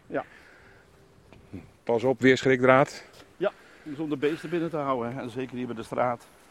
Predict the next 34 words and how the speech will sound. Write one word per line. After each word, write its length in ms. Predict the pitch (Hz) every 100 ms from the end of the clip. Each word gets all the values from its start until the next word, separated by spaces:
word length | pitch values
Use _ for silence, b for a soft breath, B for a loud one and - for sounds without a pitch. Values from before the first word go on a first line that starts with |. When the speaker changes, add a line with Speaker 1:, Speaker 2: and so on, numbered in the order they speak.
| b b
Speaker 1:
Nou 140 | 120 170
is 60 |
het 120 | 143
wel 220 | 143 202 175
zo 280 | 117 123
dat 180 | 139 143
er 120 | 139
oversteekplaatsen 840 | 180 208 165 - 143 - 123 117 120
zijn 220 | 110 113
tussen 280 | 117 123 117
dit 180 | 147 147
deel 260 | 110 110 127
en 80 |
dat 140 | 120 131
andere 280 | 143 110 90
deel. 260 | 82 78 -
Speaker 2:
Oké. 280 | 113 92 76 - b b b
Speaker 1:
Dat 140 | - 104
kun 160 | - 147
je 60 |
daar 120 | 117 110
ook 100 | -
wel 140 | 98
zien 200 | - 165 117
misschien. 340 | 104 - 113 143
Ja, 140 | 123
dat 100 | 135 139
laat 100 | 143
ik 40 | 139
wel 420 | - 131 - 170
even 120 | 156 165
op 220 | 147 156
de, 60 | - - - -
Speaker 2:
Goed. 100 | -